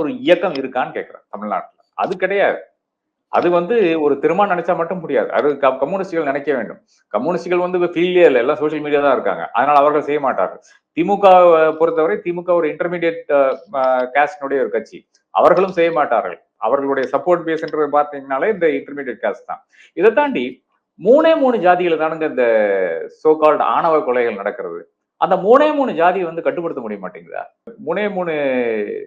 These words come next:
ஜாதிகள்ல மட்டும்தான் ஆணவ கொலைகள் நடக்கிறது. இன்டர்காஸ்ட் மேரேஜஸ் அங்கங்க நடந்து கொண்டுதான் இருக்குது. அதுல வந்து கொந்தளித்தவர்கள் இருக்கிறார்கள்,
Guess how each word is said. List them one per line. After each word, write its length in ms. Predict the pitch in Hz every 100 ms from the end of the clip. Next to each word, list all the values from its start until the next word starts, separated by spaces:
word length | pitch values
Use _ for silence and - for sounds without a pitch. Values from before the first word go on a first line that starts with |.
| _ -
ஜாதிகள்ல 420 | 127 160 156 139 120
மட்டும்தான் 420 | 110 95 92 131 - _ _ _ _
ஆணவ 220 | - 156 147 120
கொலைகள் 280 | 117 123 101
நடக்கிறது. 300 | 95 90 90 139
இன்டர்காஸ்ட் 440 | 151 190 190 185
மேரேஜஸ் 340 | 165 180 196 185
அங்கங்க 240 | - 180 180
நடந்து 200 | 185 202
கொண்டுதான் 300 | - 185 180
இருக்குது. 220 | 120 95 85 101
அதுல 200 | 165 170
வந்து 200 | 175 196 214 -
கொந்தளித்தவர்கள் 640 | 175 190 208 202 185 180 214
இருக்கிறார்கள், 500 | 208 214 185 131 101